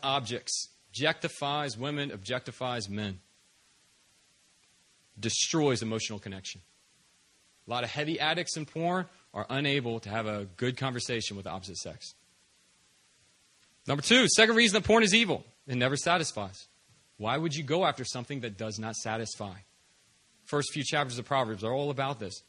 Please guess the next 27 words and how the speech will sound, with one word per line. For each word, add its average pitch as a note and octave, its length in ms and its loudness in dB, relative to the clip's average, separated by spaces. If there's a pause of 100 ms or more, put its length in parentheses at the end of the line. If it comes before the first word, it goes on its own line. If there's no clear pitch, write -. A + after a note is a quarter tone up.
(100)
Don't D3 340 -2
go F#3 220 4
after G3 360 8
what C3 300 0
does C3+ 260 2
not C3+ 220 0
satisfy. B2+ 720 4 (560)
You B2 120 4
will B2+ 80 6
always C3 520 2
need A#2 240 0
more. G2 380 -6 (140)
You A2+ 120 -4
will A2 80 -2
never A2+ 320 0
be A2+ 140 -4
content. G#2+ 460 -6 (180)
There's A2 160 -4
a A2 40 0
reason C3+ 320 0
why A#2+ 120 -2
people B2 260 -4
don't A#2 240 -2
just B2 200 -4
have A#2+ 200 -2
one A#2+ 380 2
magazine. A#2 580 2